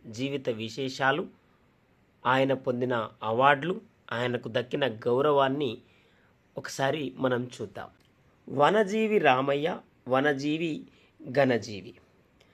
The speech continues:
యాభై ఏండ్లుగా మొక్కలే ప్రాణంగా జీవి-, జీవనం సాగించిన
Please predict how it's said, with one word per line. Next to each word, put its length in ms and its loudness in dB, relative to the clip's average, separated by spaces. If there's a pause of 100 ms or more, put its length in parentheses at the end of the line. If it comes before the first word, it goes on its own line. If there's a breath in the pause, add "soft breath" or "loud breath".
(320 soft breath)
యాభై 480 6
ఏండ్లుగా 800 2
మొక్కలే 540 0
ప్రాణంగా 680 2
జీవి-, 420 -4 (680 soft breath)
జీవనం 600 2
సాగించిన 800 -2